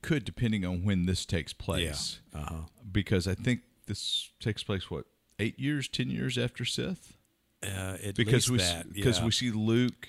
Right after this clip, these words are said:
Speaker 1: the, in the trailer.
Speaker 2: Well,
Speaker 1: we
Speaker 2: yeah,
Speaker 1: see
Speaker 2: Luke's
Speaker 1: Luke
Speaker 2: about
Speaker 1: as a
Speaker 2: ten years old. Yeah,
Speaker 1: Yeah.
Speaker 2: that's right. And the other thing, too, which is, this is kind of a, a, a small thing, I guess, but I'm looking at the trailer,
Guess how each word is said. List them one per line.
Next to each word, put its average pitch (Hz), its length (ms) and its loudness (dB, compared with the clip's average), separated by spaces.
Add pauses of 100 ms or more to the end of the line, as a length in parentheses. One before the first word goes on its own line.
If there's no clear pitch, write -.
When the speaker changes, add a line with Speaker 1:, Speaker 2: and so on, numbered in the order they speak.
(120)
Speaker 1:
the, 101 220 -4 (160)
in 107 80 6
the 101 80 2
trailer. 110 380 4
Speaker 2:
Well, 101 160 4
Speaker 1:
we 170 80 4
Speaker 2:
yeah, 151 100 4
Speaker 1:
see 120 80 6
Speaker 2:
Luke's 147 140 4
Speaker 1:
Luke 110 80 6
Speaker 2:
about 117 140 4
Speaker 1:
as 82 40 0
a - 40 -2
Speaker 2:
ten 104 140 0
years 85 200 -4
old. 69 180 -12
Yeah, 76 200 0
Speaker 1:
Yeah. 78 100 -8
Speaker 2:
that's 90 180 -10
right. 76 200 -12 (340)
And 185 100 -6
the 214 80 0
other 208 140 2
thing, 110 260 -4
too, 110 220 -2
which 104 200 -6
is, 98 120 -8
this - 240 -6
is 90 160 -6
kind 78 180 -8
of 76 80 -12
a, 78 160 -10 (180)
a, 95 100 -10 (260)
a - 20 -10
small 87 300 -4
thing, 85 200 -8
I 85 60 -6
guess, 90 220 -6
but - 120 -4
I'm 127 120 -2
looking 156 200 -2
at 127 80 -4
the - 60 -10
trailer, 95 480 -2